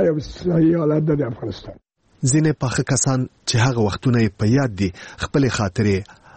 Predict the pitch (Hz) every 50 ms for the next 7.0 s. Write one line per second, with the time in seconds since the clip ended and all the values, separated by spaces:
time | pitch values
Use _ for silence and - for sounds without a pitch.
0 | - - 120 120 113 107 127 123 127 127 120 113 101 113 131 120 117 101 - -
1 | 104 - - 143 143 127 117 110 113 113 110 117 113 117 117 - - 123 107 -
2 | - 165 143 139 113 - - 139 135 135 123 135 131 131 - - - - - 113
3 | 104 101 92 - - - 123 120 113 107 107 101 110 127 139 143 113 98 101 95
4 | - 101 98 95 95 95 90 113 107 95 - 110 107 135 135 117 101 - 104 107
5 | 104 101 107 104 95 113 107 110 110 98 117 107 - _ - - _ _ - -
6 | - - - 120 107 107 104 104 101 90 107 117 117 113 107 98 101 98 98